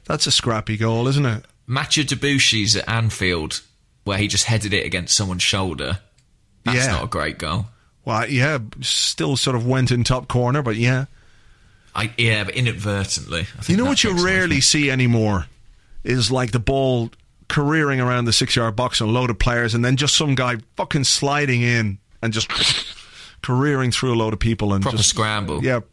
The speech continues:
Speaker 1: s-, proper scrambler. We haven't had one of those for a while, have we?
Speaker 2: You don't see those anymore.
Speaker 1: No.
Speaker 2: It's like, like breadsticks in restaurants.
Speaker 1: You don't
Speaker 2: Fading
Speaker 1: see
Speaker 2: away.
Speaker 1: breadsticks.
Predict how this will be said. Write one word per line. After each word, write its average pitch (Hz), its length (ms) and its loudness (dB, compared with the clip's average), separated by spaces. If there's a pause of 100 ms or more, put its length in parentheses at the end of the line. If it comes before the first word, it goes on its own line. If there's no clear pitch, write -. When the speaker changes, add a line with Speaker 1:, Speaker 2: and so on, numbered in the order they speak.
Speaker 1:
s-, - 100 -10
proper - 320 -2
scrambler. 143 480 0
We 107 100 2
haven't 175 220 2
had 160 200 0
one 170 120 0
of 135 80 0
those 120 180 0
for - 140 -2
a 92 60 0
while, 117 280 0
have 127 140 0
we? 123 100 0
Speaker 2:
You 107 80 -2
don't 135 220 0
see 127 200 2
those 101 180 0
anymore. 90 380 -4
Speaker 1:
No. 135 180 2
Speaker 2:
It's 135 100 2
like, 123 320 -4
like 120 200 -2
breadsticks - 580 0
in 92 100 -4
restaurants. - 720 -4 (720)
Speaker 1:
You - 800 -20
don't 135 120 2
Speaker 2:
Fading - 80 2
Speaker 1:
see 147 140 2
Speaker 2:
away. 143 100 2 (100)
Speaker 1:
breadsticks. - 500 -2